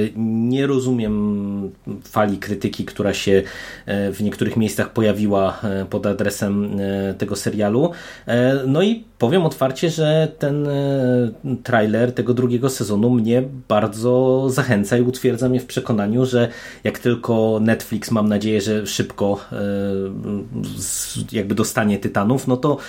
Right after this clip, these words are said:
e, na pewno po ten drugi sezon sięgnę, no bo to wygląda ciekawie. Co prawda trochę, e, nie wiem, e, bo w, czy, czy nie wiem, co się dzieje z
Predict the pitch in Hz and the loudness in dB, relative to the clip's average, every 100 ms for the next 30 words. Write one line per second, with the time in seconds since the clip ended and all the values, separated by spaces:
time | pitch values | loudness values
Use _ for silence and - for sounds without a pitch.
0 | - - - 117 120 120 120 117 117 117 | -16 -12 -2 2 2 4 2 0 2 2
1 | 110 107 107 107 107 110 104 - 107 110 | 2 -2 -2 0 0 -2 -4 -2 0 0
2 | 107 104 - 107 - 135 147 156 147 139 | 0 -2 0 -2 0 0 0 0 -2 0
3 | 127 131 147 165 160 101 92 - - 110 | 0 0 2 0 0 0 0 -2 -2 0
4 | 120 117 - - _ - 139 147 147 123 | 0 0 -6 -20 _ -2 0 2 2 2
5 | 113 104 107 107 104 107 113 120 113 110 | 2 0 0 0 -2 -2 2 2 2 2
6 | 110 107 107 104 101 101 101 98 101 - | 4 2 0 0 0 2 0 -4 -10 -14
7 | - - 110 104 104 107 104 95 - - | -18 -16 -16 -4 2 4 4 0 -6 -10
8 | - - - - - - 113 120 127 151 | -10 -10 -12 -14 -8 -6 -2 2 2 2
9 | 147 123 160 - 143 151 143 131 - - | 0 0 0 2 2 2 2 0 -4 0